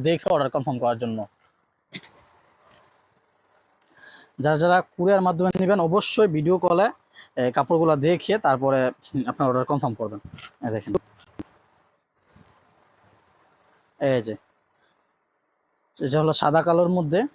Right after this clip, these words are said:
আকর্ষণীয় একটা ডিজাইন, একদম আপডেট ডিজাইন। এই দেখেন, যারা এগুলো নিতে চান অবশ্যই ভিডিও কলের মধ্যে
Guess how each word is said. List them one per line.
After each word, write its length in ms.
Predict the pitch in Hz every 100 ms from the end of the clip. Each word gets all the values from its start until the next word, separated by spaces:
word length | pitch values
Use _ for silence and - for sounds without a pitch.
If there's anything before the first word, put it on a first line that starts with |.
| _ _ -
আকর্ষণীয় 400 | 127 175 151 151
একটা 120 | 139 127
ডিজাইন, 220 | 135 123
একদম 240 | 151 143 143
আপডেট 200 | 139 127
ডিজাইন। 220 | 110 113 107 _ 123
এই 60 | 110
দেখেন, 200 | 101 101 98 - - - - - - - - _ _ _ _ _ _ _ _ _ - _ - _ _ -
যারা 180 | 147 165
এগুলো 200 | 170 190
নিতে 160 | 175 180
চান 100 | 170 170
অবশ্যই 220 | - 151
ভিডিও 180 | 160 185
কলের 240 | 180 175 170
মধ্যে 240 | 160 156